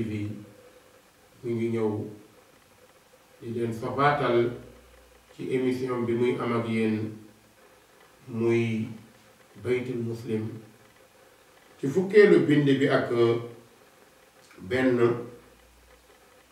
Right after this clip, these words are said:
noo ngi ñëw ci at-tahziru min an-nifaaqi fi Ramadan.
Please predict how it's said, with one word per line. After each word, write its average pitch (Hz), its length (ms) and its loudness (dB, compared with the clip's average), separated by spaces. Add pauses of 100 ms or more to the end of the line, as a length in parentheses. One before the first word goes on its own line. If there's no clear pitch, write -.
(120)
noo 135 200 6
ngi 139 200 6
ñëw 131 160 10 (120)
ci 131 160 -2 (1120)
at-tahziru 135 840 0
min 127 140 2
an-nifaaqi 123 1000 -2 (960)
fi 131 120 -12 (120)
Ramadan. 107 480 -6